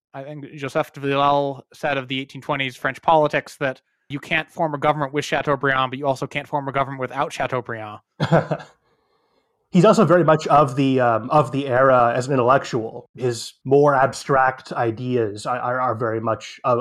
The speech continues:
Speaker 2: of the age, I think.
Speaker 1: He's an interesting spot because on the one hand, he's an ultra-royalist. He's committed to the monarchy and to a more traditional conception of the monarchy, but he also has this liberal strain to his thought, especially in areas around freedom of the press.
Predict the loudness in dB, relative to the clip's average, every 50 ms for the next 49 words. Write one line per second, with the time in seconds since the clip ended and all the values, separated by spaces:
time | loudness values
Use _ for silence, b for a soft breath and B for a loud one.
0 | 0 0 -2 -2 -2 -6 -6 -6 -4 -4 -4 -6 -6 -8 -10 -14 -14 -14 -14 -14
1 | -14 -16 _ _ _ _ _ -14 -12 -8 -8 -8 -8 -8 _ -8 -6 -2 0 -2
2 | -2 -2 -6 -12 -6 -2 0 2 2 0 0 -6 -6 -4 -4 -4 -4 -6 -10 -8
3 | -4 -4 -4 -2 -2 -2 -2 -2 -4 -10 -10 -10 -10 -6 -4 -6 -6 -4 -6 -4
4 | 0 2 2 2 0 -2 -8 -16 -18 -20 -20 _ _ _ -20 -18 -16 -10 -4 -2
5 | -2 -2 -2 -6 -10 -6 0 2 2 4 4 2 0 0 -2 -2 -2 -4 -8 -8
6 | -6 -6 -6 -6 -10 -12 -14 -12 -10 -8 -8 -10 -10 -14 -10 -2 -2 -2 -2 -2
7 | -8 -8 -10 -14 -4 -2 -2 -2 -2 -8 -8 -6 -2 0 0 0 0 -2 -2 -4
8 | -4 -4 -4 -6 _ _ _ 2 2 4 6 6 6 4 4 2 2 2 0 0
9 | -4 -16 _ -14 -14 -12 -10 -4 -2 -2 0 2 2 2 0 -2 -6 -4 -4 -4
10 | -6 -10 -12 -12 -10 -6 -6 -6 -6 -6 -12 -18 -20 -14 -2 -2 -2 0 0 -4
11 | -4 0 0 2 2 2 0 0 -2 -4 -4 -4 -4 -4 -4 -4 -6 -10 -14 -14
12 | -6 0 0 2 2 0 -4 -6 -18